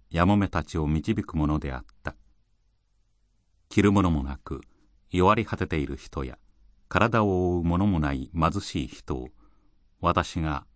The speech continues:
見過ごしにしたことは決してない。彼らは常に私の羊の毛で体を温めて、感謝したのだ。私が裁きの座で、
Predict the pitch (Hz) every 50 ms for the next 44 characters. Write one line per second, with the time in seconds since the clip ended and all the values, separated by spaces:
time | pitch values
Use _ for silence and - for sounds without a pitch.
0 | _ _ 82 87 87 - - 101 104 95 - 98 92 87 82 - - - - -
1 | 90 - - 98 85 67 - - _ - - 80 - - - - - 82 69 62
2 | 60 - - _ _ _ _ _ _ _ _ _ _ _ _ _ _ _ _ _
3 | _ _ _ _ _ _ _ _ _ _ _ _ _ _ _ _ _ - 101 95
4 | 90 85 78 71 69 71 - - - 95 85 73 65 64 - - _ _ _ -
5 | 82 85 - 104 - - 95 85 78 - - 120 113 - 101 98 90 - - 85
6 | 78 80 78 - - 80 85 - 90 80 73 71 73 - 80 - 82 73 64 -
7 | - - - 67 - - _ _ _ _ _ _ _ - - 117 110 92 - -
8 | - - - - 67 64 60 - - - _ _ _ _ _ _ _ _ _ _
9 | _ _ _ _ _ _ _ _ _ _ _ _ _ _ _ _ _ _ _ _
10 | _ _ _ _ - 87 92 - 113 - - 107 98 90 - 131 135 123 - -
11 | - 71 67 - - 73 73 - - -